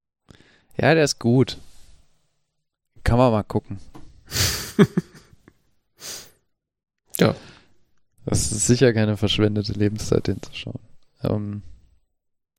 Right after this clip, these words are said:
Speaker 1: aber muss schon eine gewisse Aufmerksamkeitsspanne haben.
Speaker 2: Ich würde mal behaupten
Speaker 1: Kann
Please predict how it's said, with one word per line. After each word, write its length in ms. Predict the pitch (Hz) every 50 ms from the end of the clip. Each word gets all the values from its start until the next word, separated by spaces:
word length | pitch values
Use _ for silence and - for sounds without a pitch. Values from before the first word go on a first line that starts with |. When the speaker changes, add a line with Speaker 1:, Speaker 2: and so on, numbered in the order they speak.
| _ _ -
Speaker 1:
aber 560 | - 110 107 104 104 104 101 101 - - - - - _ _ _ -
muss 300 | 113 113 113 110 - -
schon 560 | - - 110 107 107 107 104 104 104 101 - - - - _ _ _ _ _ _ _ _ _ _ _ _ _ _ _ _ _ _
eine 80 | -
gewisse 340 | 117 - 110 110 - - 104
Aufmerksamkeitsspanne 920 | - 113 - 110 107 - - - 104 - - 98 - - - - 95 101 -
haben. 180 | 117 117 - _ _ _ _ _ _ _ _ _ _ _ _ _ _ _ _ _ _ _ _ _ _ _ _ _ _ _ _ _ _ _ _ _ _ _ _ - - - - - - - - _ _ _ _ _ _ _ _ _ _ _ _ _ _ _ _ _ _ _ _ _
Speaker 2:
Ich 180 | - 131 - -
würde 140 | 147 170 165
mal 100 | 165 147
behaupten 260 | 131 131 127 135 131
Speaker 1:
Kann 500 | - 117 117 120 123 135 139 135 131 -